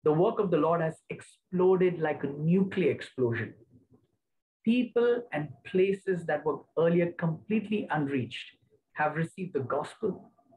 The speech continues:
The Bible has been translated in hundreds of new languages,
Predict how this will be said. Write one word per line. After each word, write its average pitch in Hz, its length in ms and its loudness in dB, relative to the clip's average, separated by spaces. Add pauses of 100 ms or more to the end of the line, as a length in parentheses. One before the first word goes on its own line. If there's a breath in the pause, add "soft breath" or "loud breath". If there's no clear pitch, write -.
(340)
The 131 80 0
Bible 185 280 2
has 180 160 0
been 165 160 0
translated 175 680 -2
in 143 100 0
hundreds 185 560 0
of 170 80 -4
new 170 180 2
languages, 170 600 -2